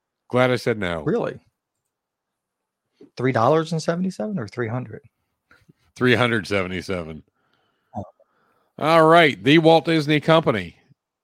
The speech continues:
Speaker 2: You know what? I, as much as I hate Disney, um, they are like, um, cash machine, so I'm gonna say yes.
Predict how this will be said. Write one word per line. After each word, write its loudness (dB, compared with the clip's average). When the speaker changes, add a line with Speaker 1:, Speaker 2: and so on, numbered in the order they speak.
Speaker 2:
You -6
know 0
what? 2
I, -2
as -4
much 0
as -6
I 4
hate -2
Disney, -2
um, -6
they -2
are -2
like, -8
um, -10
cash -6
machine, -10
so -10
I'm -6
gonna -12
say -10
yes. -10